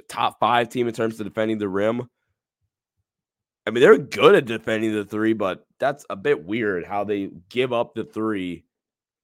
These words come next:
And, I mean, kudos to them, I suppose, right? Uh, transition defense. This is the best. We're gonna say the best here. They are the, well,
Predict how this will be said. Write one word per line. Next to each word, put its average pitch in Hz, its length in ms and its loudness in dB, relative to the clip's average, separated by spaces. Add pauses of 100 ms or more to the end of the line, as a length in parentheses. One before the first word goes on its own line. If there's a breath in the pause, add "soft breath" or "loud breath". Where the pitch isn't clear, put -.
(120)
And, 98 720 -2 (500)
I 92 60 -8
mean, 92 360 -10
kudos 127 420 -4
to 110 120 -12
them, 107 220 -4
I 92 80 -4
suppose, 87 720 -10
right? 98 280 -4 (160)
Uh, 95 580 -2
transition 123 600 -6
defense. 113 540 -4 (240)
This 123 180 -8
is 131 80 -12
the 127 240 -4 (140)
best. 135 440 0 (100)
We're 131 220 6
gonna 151 200 2
say 127 220 0
the 98 140 -2
best 85 460 -6
here. 78 280 -10 (340)
They 139 120 4
are 143 220 4
the, 120 420 -4 (540)
well, 85 240 -14